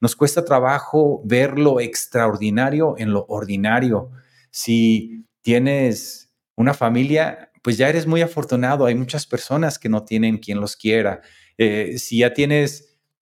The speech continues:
una bicicleta, pues, eh, ya eres afortunado porque tienes dos ruedas comparado con los que no tienen ni siquiera una bicicleta.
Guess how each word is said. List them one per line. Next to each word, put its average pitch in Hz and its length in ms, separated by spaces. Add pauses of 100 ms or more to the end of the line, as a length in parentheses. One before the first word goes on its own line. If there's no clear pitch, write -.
(160)
una 143 240
bicicleta, 135 720
pues, 113 460
eh, - 280
ya 117 160
eres 139 180
afortunado 127 540
porque 135 240
tienes 120 300
dos 127 180
ruedas 135 420
comparado 113 560
con 120 140
los 98 120
que - 140
no 120 200
tienen 131 300
ni 120 80
siquiera 107 380
una 110 180
bicicleta. 117 640